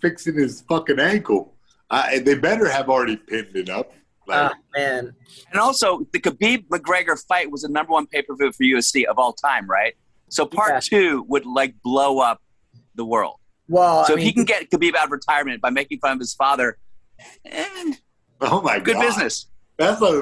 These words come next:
Speaker 1: he's like an Irish bad guy, bro.
Speaker 2: You might, you might,
Speaker 1: Oh my
Speaker 2: the
Speaker 1: God,
Speaker 2: first, that
Speaker 1: he's
Speaker 2: might be
Speaker 1: the,
Speaker 2: the
Speaker 1: the
Speaker 2: first
Speaker 1: meanest
Speaker 2: step.
Speaker 1: dude ever.
Speaker 2: Talk
Speaker 1: Hey,
Speaker 2: about a guy that
Speaker 1: whatever.
Speaker 2: wouldn't let go. Talk about a guy that wouldn't let go after he had him in a submission. I mean, he might just choke him to die <laughs> until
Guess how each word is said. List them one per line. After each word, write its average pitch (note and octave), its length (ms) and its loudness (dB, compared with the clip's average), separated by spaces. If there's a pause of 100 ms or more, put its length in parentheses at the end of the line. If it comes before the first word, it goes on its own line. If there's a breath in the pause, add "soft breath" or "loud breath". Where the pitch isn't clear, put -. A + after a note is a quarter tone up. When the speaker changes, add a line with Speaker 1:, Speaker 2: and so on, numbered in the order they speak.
Speaker 1:
he's A#3 300 2
like A#3+ 160 4
an C#3 180 -2
Irish E3+ 440 -2
bad F3+ 500 -2
guy, G2 360 -2
bro. G2+ 160 -8
Speaker 2:
You G3+ 80 2
might, G#3+ 280 2
you A#3 40 2
might, A#3 220 4
Speaker 1:
Oh G#3+ 160 2
my C3 160 2
Speaker 2:
the G3+ 80 -2
Speaker 1:
God, G#3+ 240 2 (100)
Speaker 2:
first, C#3 40 2
that - 100 2
Speaker 1:
he's F3 140 -6
Speaker 2:
might A#3+ 100 6
be F#3 60 4
Speaker 1:
the, E3 80 6
Speaker 2:
the G#3+ 80 6
Speaker 1:
the D#3 80 4
Speaker 2:
first G3+ 180 4
Speaker 1:
meanest G3+ 220 4
Speaker 2:
step. C#3+ 160 2
Speaker 1:
dude G#3+ 220 4
ever. F3+ 340 -2 (320 loud breath)
Speaker 2:
Talk A3+ 100 4
Speaker 1:
Hey, D#3+ 60 2
Speaker 2:
about A#3 140 4
a - 20 0
guy - 80 -4
that G#3+ 80 2
Speaker 1:
whatever. G#3 320 4
Speaker 2:
wouldn't G3 180 0
let - 140 -2
go. F3 240 6 (100)
Talk A3+ 100 2
about G#3 160 6
a E3+ 40 -2
guy F#3+ 100 4
that E3+ 100 2
wouldn't F3+ 200 2
let E3 180 0
go E3+ 220 4
after D3 240 0
he D3 60 2
had D3+ 120 4
him D3 80 -2
in C#3 60 -6
a B2 40 -8
submission. C3+ 520 -8 (120)
I C3+ 40 -18
mean, D3+ 120 -4
he F#3 60 2
might F3+ 220 0
just D3+ 160 -6
choke D3 200 2
him C3+ 80 -8
to B2+ 60 -6
die B2+ 280 0 (120)
<laughs> - 120 -14
until F3+ 80 -4